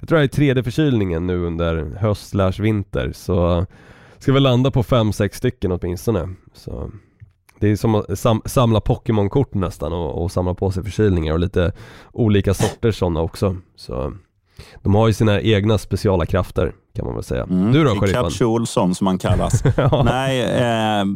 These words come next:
Speaker 2: jo, vid, vid god vigör, men, eh, det var ju en tråkig natt för båda oss. Man, man vaknade upp och såg
Speaker 1: Mm, ja.
Speaker 2: att Dolphins torskar mot Tennessee Titans på hemmaplan, helt sjukt. Och, eh, ditt, eh, Green Bay Packers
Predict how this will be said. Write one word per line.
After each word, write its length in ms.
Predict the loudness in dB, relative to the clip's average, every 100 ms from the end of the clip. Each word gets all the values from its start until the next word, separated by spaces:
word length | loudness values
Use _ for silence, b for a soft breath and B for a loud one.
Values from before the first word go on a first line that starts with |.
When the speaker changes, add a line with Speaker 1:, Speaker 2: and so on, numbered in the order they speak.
| -8
Speaker 2:
jo, 280 | 0 2 4 2 0
vid, 460 | -2 -4 -2 -4 -4
vid 140 | -4 -2
god 280 | 2 2 2
vigör, 480 | 0 0 0 0
men, 420 | 0 0 0 0 0
eh, 360 | 0 -2 -4 -6 _
det 180 | -4 -2
var 180 | 0 2
ju 300 | 2 2 2
en 140 | 0
tråkig 380 | -2 -2 0 0
natt 220 | 2 0 -2
för 140 | -2
båda 300 | 0 2 2
oss. 220 | -2 -2
Man, 200 | -2 -2
man 160 | 0 0
vaknade 340 | 0 -2 0 -2
upp 100 | -2
och 100 | -2
såg 220 | 2 2
Speaker 1:
Mm, 120 | 4 4 4 4 2 0
ja. 300 | 2 4 4
Speaker 2:
att 60 |
Dolphins 480 | 2 0 -2 -2 -2
torskar 360 | -2 -6 -2 -2
mot 180 | -2 -2
Tennessee 460 | -4 -2 -6 -10
Titans 640 | -6 -4 -4 0 -2 -2 -4
på 140 | -4
hemmaplan, 680 | -2 0 0 0 0 2 2
helt 260 | 0 -2
sjukt. 380 | 2 2 2 -4
Och, 420 | -2 -2 -2 -2
eh, 160 | 0 0
ditt, 400 | 0 -2 -4 -4
eh, 80 | -2
Green 300 | 0 0 2
Bay 100 | 0
Packers 580 | -2 -6 -2 -2 -2